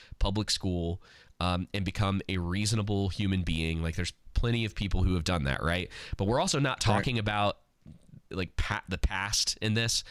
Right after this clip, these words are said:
Speaker 1: We're talking about the, the direction that a lot of this stuff is headed now. Um, and it's very, it's very concerning to me, um, you know, and then, you know, then there's the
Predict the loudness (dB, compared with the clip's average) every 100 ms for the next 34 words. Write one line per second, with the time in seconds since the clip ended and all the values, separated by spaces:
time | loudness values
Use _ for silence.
0 | -10 -4 -2 0 2 0 0 0 0 0
1 | 0 0 0 -2 0 0 0 0 -2 -2
2 | -2 -2 -2 0 -2 -4 -10 -20 -10 -6
3 | -4 -6 -10 -16 -18 -20 -20 -20 -20 -12
4 | -2 0 2 2 0 -4 _ _ _ _
5 | _ _ -4 -2 -2 -2 0 2 4 4
6 | 2 0 -2 -4 -2 2 2 2 2 2
7 | 2 2 2 2 2 2 0 -4 -12 -20
8 | -6 0 2 2 2 -2 -8 _ _ -2
9 | 2 2 2 0 0 2 2 0 -2 -8
10 | _ _ _ _ _ _ _ -20 -12 -6
11 | -2 0 2 0 -2 -6 -2 0 0 0
12 | 0 -2 -4